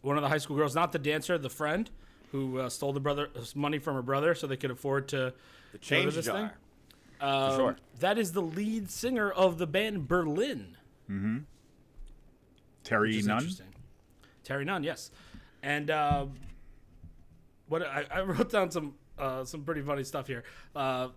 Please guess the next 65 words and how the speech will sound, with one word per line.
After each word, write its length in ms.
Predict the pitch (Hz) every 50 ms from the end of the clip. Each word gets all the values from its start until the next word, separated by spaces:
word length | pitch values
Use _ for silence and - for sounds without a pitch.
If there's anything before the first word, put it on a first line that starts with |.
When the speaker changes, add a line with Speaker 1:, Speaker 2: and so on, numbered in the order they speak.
| -
Speaker 1:
the, 180 | 139 143 139 127 135
the 100 | 151 151
girl 220 | 180 196 208 196
who's 140 | 190 180 165
a 40 | 156
bit 160 | 165 170 165
of 100 | 160 147
the 80 | 147
klutz, 400 | 131 - 156 156 202 - - - - - - - - - - -
they, 180 | 151 143 139 127
she 160 | - - 180
accidentally, 440 | 170 - - 196 185 180 175 160 156
like, 240 | 147 139 135 -
uh, 160 | 147 131 127 117 -
the, 100 | 131 147
first 280 | 139 - 240 214 - -
off, 160 | 143 123 127
they're 100 | 196 202
bringing 180 | 208 196 165 139
full 300 | - - 226 202 190 190
plates 260 | - 190 175 160 -
of 100 | 139 139
food 300 | - 175 156 143 139 143
into 240 | 139 123 135 131 120
a 40 |
car, 480 | - - 156 139 120 113 110 107 101 104 104
which 180 | 113 110 -
is 140 | 120 110 98
just 260 | - - 110 - -
bananas. 680 | - 117 117 113 107 98 90 82 82 82 - - - - - - - - - - - _ - 120
Okay? 320 | - - 127 120 110 107 - - - -
Wasn't 220 | - 139 139 139 143
happy 240 | 139 131 123 117 113
with 120 | 110 104
that 200 | 113 110 101 98
move. 260 | 104 98 90 85 - - - - - - - - -
But 160 | - 185 170
after 200 | 180 208 202 233
she 140 | 202 - 185
spills, 400 | - - - 233 214 180 165 -
she 80 | - 190
uses 320 | 202 220 220 185 196 190
a 60 | 214
hamburger 420 | 185 190 208 220 220 190 185 180 180
as 80 | 180 180
a 40 | 180
napkin, 420 | 185 202 196 190 - 139 123 123
and 80 | 131 143
that 140 | 156 160
really 220 | 156 160 160 165 170
made 200 | 165 175 170 131
me 80 | 196
<laughs> 0 |
laugh. 340 | 180 185 - 147 127 - - -
Speaker 2:
Oh, 180 | 120 113 110 104
and, 200 | 101 110 113 113
and 80 | 123 127
my 80 | 143
boy 240 | 147 156 165 160 151
catches 420 | - - 185 185 - 180 180 156
it, 140 | 156 151 -
too, 200 | - 185 190 208
out 180 | 196 175 170 -
the 60 | 156
window. 420 | 151 175 185 185 185 196 196 190